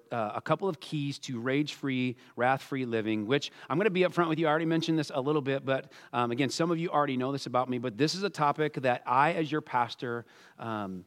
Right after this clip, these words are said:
I struggle with. I'm not gonna be up here this morning and say that I got this all figured out.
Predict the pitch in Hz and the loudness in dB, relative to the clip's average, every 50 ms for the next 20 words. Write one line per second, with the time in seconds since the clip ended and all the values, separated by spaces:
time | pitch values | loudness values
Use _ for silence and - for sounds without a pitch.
0 | _ _ _ _ - - 135 139 - - 196 196 147 107 87 80 - - - _ | _ _ _ _ -8 -6 -6 -6 -4 -4 -4 -2 -2 -4 -6 -6 -10 -16 -20 _
1 | _ _ _ _ _ _ _ _ _ _ _ _ _ _ _ _ _ _ _ _ | _ _ _ _ _ _ _ _ _ _ _ _ _ _ _ _ _ _ _ _
2 | _ _ _ _ _ _ _ - - 139 185 202 - 214 196 170 165 160 170 156 | _ _ _ _ _ _ _ -6 -2 2 2 2 2 2 2 4 4 2 2 4
3 | 160 170 151 147 139 - 151 139 135 131 131 - - 139 123 156 143 147 156 147 | 2 2 2 2 0 0 -2 0 0 -2 -2 -2 -2 0 0 2 0 0 0 -2
4 | - 135 - - 127 110 - 123 113 104 95 95 92 82 82 | -4 -6 -4 -4 -4 -4 -4 -4 -4 -4 -4 -4 -6 -6 -8